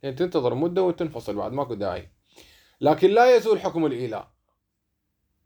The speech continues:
من ترفع أمر الحاكم الشرعي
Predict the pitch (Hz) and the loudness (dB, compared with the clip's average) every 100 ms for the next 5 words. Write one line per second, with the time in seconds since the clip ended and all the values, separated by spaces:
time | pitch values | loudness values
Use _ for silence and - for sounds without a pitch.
0 | _ _ _ _ _ _ - 123 131 131 | _ _ _ _ _ _ -10 -2 -2 0
1 | 139 147 151 151 143 - 196 202 190 196 | 0 2 4 2 2 0 0 -2 0 0
2 | 185 180 180 165 135 | 2 2 2 -2 -8